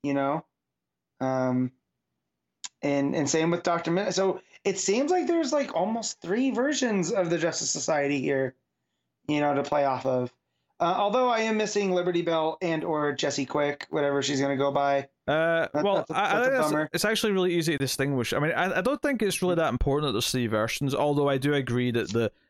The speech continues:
Speaker 2: the background is split in two. I think the, the, the
Speaker 1: Uh-huh.
Speaker 2: right-hand side is the Earth two version of the J S A,
Speaker 1: Yeah.
Speaker 2: uh, and then the left-hand side is the Golden Age version
Speaker 1: Yeah.
Speaker 2: of the J S A, is, is my
Speaker 1: And this is the, the, the, if you smash 'em together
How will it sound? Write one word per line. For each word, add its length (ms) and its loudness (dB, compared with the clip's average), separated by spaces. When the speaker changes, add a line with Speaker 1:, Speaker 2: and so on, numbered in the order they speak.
Speaker 2:
the 120 0
background 560 0
is 80 0
split 240 -2
in 120 0
two. 300 0
I 80 0
think 240 0
the, 300 0
the, 120 2
the 120 0
Speaker 1:
Uh-huh. 100 0
Speaker 2:
right-hand 380 0
side 420 0
is 220 2
the 160 0
Earth 320 0
two 200 2
version 380 0
of 80 0
the 80 2
J 220 0
S 260 0
A, 40 4
Speaker 1:
Yeah. 220 2
Speaker 2:
uh, 40 0
and 320 2
then 120 0
the 80 2
left-hand 460 0
side 320 0
is 80 -2
the 100 -2
Golden 380 0
Age 520 0
version 480 -2
Speaker 1:
Yeah. 260 0
Speaker 2:
of 100 -6
the 60 -2
J 200 -2
S 160 -2
A, 140 0
is, 100 -2
is 60 -12
my 320 0
Speaker 1:
And 100 -2
this 160 -2
is 140 0
the, 320 0
the, 120 0
the, 260 -2
if 120 -2
you 80 -2
smash 440 0
'em 80 2
together 520 0